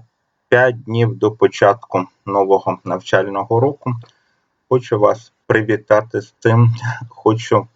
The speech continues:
побажати, щоб наш наступний навчальний рік, двадцять третій, двадцять четвертий,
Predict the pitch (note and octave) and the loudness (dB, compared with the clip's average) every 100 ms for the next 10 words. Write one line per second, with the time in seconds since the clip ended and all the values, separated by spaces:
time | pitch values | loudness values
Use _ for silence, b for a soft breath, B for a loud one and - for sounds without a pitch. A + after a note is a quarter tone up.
0 | _ _ b b b - G2+ G#2 G#2+ A2 | _ _ b b b 0 2 4 2 2
1 | A2 A2 G2+ - F#2+ F#2+ G#2 G#2 - G#2+ | 0 0 -6 -4 -6 -4 -4 -4 -6 -6
2 | G#2+ - A2 A2+ G2+ G2 F#2+ - G2 G2+ | -4 -2 -2 0 0 0 -2 0 0 2
3 | F#2+ F#2+ F2+ F#2 G2+ - F#2+ - G2 - | 2 2 2 0 0 0 -6 0 0 0
4 | F#2 F2 F#2 - A#2 - A#2+ F#2+ F#2 A#2 | -2 0 0 0 -6 -6 -4 0 0 0
5 | A2+ | -8